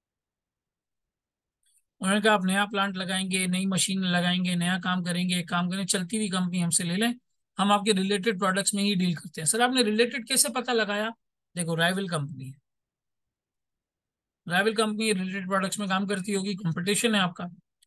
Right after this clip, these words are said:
Prior to being approached by coel, the board had commenced negotiations with the local farming company, Roller Limited, with a view to making an offer to purchase the business to integrate with a key part of the supply chain।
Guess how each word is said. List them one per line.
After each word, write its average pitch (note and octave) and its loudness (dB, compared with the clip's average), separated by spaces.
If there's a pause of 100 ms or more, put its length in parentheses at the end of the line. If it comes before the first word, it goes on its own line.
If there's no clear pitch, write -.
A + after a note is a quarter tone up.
(380)
Prior B3 6
to B3+ 0
being B3 6
approached A3 4
by G3 4 (160)
coel, F3 2 (540)
the G3 0
board A#3+ 4
had A3+ 4 (100)
commenced G#3+ 0
negotiations G#3 0
with G3 -4
the G3+ -2 (140)
local A#3 2 (120)
farming G#3 0
company, E3 -2 (640)
Roller B3+ 4
Limited, E3+ 0 (440)
with G#3 4
a A3+ 6
view B3+ 0
to A#3+ 0
making A#3+ 0
an A3 2
offer A#3+ 0
to A3+ -2 (100)
purchase G3 2
the F#3+ 0
business F#3+ 0
to B3+ -6
integrate G#3 2
with F#3+ -2
a G3 -4 (100)
key B3 2 (140)
part G3 2
of F3+ -2
the F#3+ 6
supply D3+ 0 (140)
chain। C3 -2